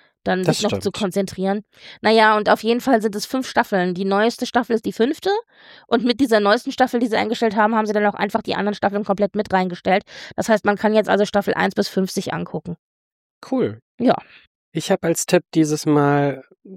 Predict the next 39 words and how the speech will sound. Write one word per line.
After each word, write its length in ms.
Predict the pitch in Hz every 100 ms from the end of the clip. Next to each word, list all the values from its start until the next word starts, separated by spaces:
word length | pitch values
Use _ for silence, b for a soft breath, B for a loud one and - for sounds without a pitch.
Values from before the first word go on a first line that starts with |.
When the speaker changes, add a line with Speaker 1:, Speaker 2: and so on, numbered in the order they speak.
| -
Speaker 2:
mitgebracht 680 | - 139 - - 127 131 - -
den 440 | 123 127 123 123 _ -
S 220 | 131 -
R 120 | 123
F 160 | 127 -
Krimi 440 | - 139 180 175 151 _ -
Play 380 | - 117 117 123 _ -
P-, 140 | 117 - - -
Podcast, 800 | 117 - - 147 196 - -
Speaker 1:
Mhm. 180 | 220 226
Speaker 2:
also 160 | 113 110
S 180 | 113 -
R 100 | 117
F, 100 | 131
der 140 | 117
Schweizer 340 | - 110 - 123
Rundfunk. 440 | 123 139 - 147
Ich 100 | 135
glaub, 180 | 143 147
wir 60 |
haben 100 | 147
über 160 | 139 127
den 160 | 127 127
auch 100 | 120
schon 140 | -
mal 120 | 117
gesprochen, 500 | 113 - 143 160 190 190 B
Speaker 1:
Mhm. 160 | 269 403 B B B _
Speaker 2:
weil 140 | - 127
das 100 | -
ein 80 | 131
ganz 220 | 131 -
toller 320 | - 139 135
Podcast 580 | - 139 - 123 127 -
ist, 240 | 131 -
weil 400 | 120 117 117 - 117
die 80 |
beiden 280 | 117 117 117
Moderatoren 1500 | 113 110 110 110 107 _ - - 117 120 151 170 180 185 202